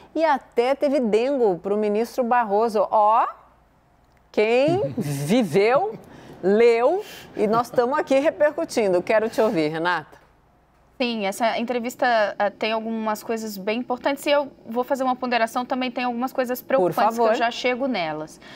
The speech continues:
Speaker 2: Primeiro que eu acho que eu já falei isso, a gente conversou sobre isso uma vez, mas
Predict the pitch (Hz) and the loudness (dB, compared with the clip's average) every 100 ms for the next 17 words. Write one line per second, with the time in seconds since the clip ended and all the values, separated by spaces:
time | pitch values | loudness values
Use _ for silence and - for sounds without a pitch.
0 | - - - - 320 339 392 370 302 302 | -18 -18 -14 -2 0 2 2 0 -2 0
1 | 269 262 - 254 269 269 262 - - - | 2 0 -4 -6 -2 -2 -4 -10 -10 -6
2 | - 262 311 285 269 240 240 - 262 262 | -2 0 0 -2 -4 -4 -4 -4 -4 -2
3 | 254 220 233 233 196 214 247 240 240 | -4 -4 -4 -4 -4 0 0 -2 -6